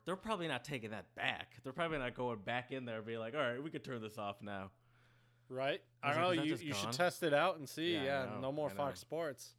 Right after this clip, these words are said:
Speaker 1: I
Speaker 2: You
Speaker 1: know.
Speaker 2: gotta get a V P N or something.
Speaker 1: <laughs> That seems a little aggressive.
Speaker 2: Reroute your I P address, my
Speaker 1: <laughs>
Speaker 2: man.
Speaker 1: Seems a little aggressive. I, I don't know what I'm doing anywhere close enough.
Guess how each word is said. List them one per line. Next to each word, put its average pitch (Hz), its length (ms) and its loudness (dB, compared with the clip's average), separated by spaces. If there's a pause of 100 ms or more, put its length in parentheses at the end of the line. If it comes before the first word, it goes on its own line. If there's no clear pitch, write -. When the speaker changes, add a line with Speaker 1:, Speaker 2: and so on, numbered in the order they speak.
(760)
Speaker 1:
I 98 40 -10
Speaker 2:
You 101 80 -4
Speaker 1:
know. 170 140 12
Speaker 2:
gotta 180 120 12
get 170 140 10
a 143 80 10
V 143 200 8
P 147 240 10
N 190 240 8
or 127 100 6
something. 104 500 2 (720)
Speaker 1:
<laughs> 135 100 -4 (800)
That 156 200 2
seems 165 220 -2
a - 20 -4
little 120 220 0
aggressive. 95 460 -6 (200)
Speaker 2:
Reroute 160 380 10
your 143 120 6
I 147 180 8
P 214 280 6
address, 110 340 4 (140)
my 214 140 8
Speaker 1:
<laughs> 95 60 -2
Speaker 2:
man. 127 220 6 (400)
Speaker 1:
Seems 196 160 0
a 180 60 2
little 165 160 4
aggressive. 139 480 2
I, 147 280 4
I - 20 4
don't 170 180 2
know 156 220 2
what 139 160 4
I'm 131 100 0
doing 131 320 2
anywhere 131 260 0
close 120 280 -4
enough. 113 240 -2